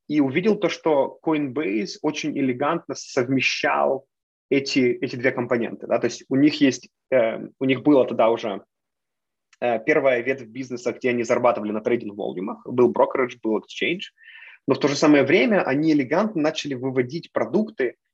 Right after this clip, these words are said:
типа custodian, да, то есть типа custody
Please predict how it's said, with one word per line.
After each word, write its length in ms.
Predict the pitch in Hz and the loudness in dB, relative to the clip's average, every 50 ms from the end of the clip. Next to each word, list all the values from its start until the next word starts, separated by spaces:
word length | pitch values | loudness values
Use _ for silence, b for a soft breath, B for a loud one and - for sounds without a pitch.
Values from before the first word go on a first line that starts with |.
| _ _ _ _ | _ _ _ _
типа 340 | - 160 160 - 131 - - | -2 0 0 0 0 0 -4
custodian, 720 | 151 - - - - - 160 139 - - - - - 110 - _ _ | -6 -8 -8 -4 0 2 2 2 2 0 -6 -10 -12 -16 -20 _ _
да, 120 | - 131 - | -2 0 0
то 100 | - 117 | 0 -4
есть 160 | - - _ _ | -8 -10 _ _
типа 240 | - 139 - - - | -6 -4 -4 0 0
custody 420 | 135 127 - - 117 92 - - | 0 0 0 -4 -8 -8 -8 -10